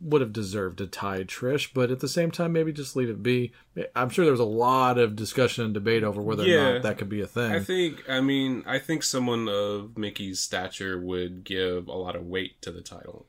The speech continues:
Speaker 2: Like, for some, for her to carry it even for, like, a month or two.
Speaker 1: That's what I'm saying. Like,
Speaker 2: Yeah.
Speaker 1: I think it would have been a short reign,
Speaker 2: Yeah.
Speaker 1: and Alexa would have won it back.
Speaker 2: Yeah.
Speaker 1: That's how I kind of saw it happening,
Speaker 2: Yeah.
Speaker 1: and I thought the build made sense for her to, for Mickey to
Speaker 2: Yeah,
Speaker 1: win.
Speaker 2: yeah.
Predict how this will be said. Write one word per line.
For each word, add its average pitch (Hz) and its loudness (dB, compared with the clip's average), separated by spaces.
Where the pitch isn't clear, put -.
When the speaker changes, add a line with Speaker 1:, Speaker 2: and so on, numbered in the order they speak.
Speaker 2:
Like, 90 -16
for 90 -4
some, 90 -6
for 98 -6
her 127 2
to 113 2
carry 190 -2
it 151 -2
even 165 -4
for, 160 -10
like, 135 -2
a 110 -4
month 110 -4
or 95 -6
two. 90 -6
Speaker 1:
That's 208 4
what 247 8
I'm 208 8
saying. 196 6
Like, 135 4
Speaker 2:
Yeah. 92 0
Speaker 1:
I 156 0
think 165 2
it 170 4
would 160 6
have 143 0
been 139 8
a 123 2
short 131 4
reign, 117 0
Speaker 2:
Yeah. 101 -2
Speaker 1:
and 117 0
Alexa 113 -2
would 110 0
have 107 0
won 107 0
it 95 -2
back. - -8
Speaker 2:
Yeah. 127 -4
Speaker 1:
That's 113 0
how 113 4
I 107 4
kind 107 0
of 98 -2
saw 101 0
it 98 -4
happening, 107 -2
Speaker 2:
Yeah. 101 -2
Speaker 1:
and 107 0
I 113 0
thought 123 -2
the - -4
build 120 4
made 113 2
sense 120 0
for 107 -2
her 104 -2
to, - -10
for - -6
Mickey 98 -4
to 104 -6
Speaker 2:
Yeah, 113 -2
Speaker 1:
win. 98 0
Speaker 2:
yeah. 92 -2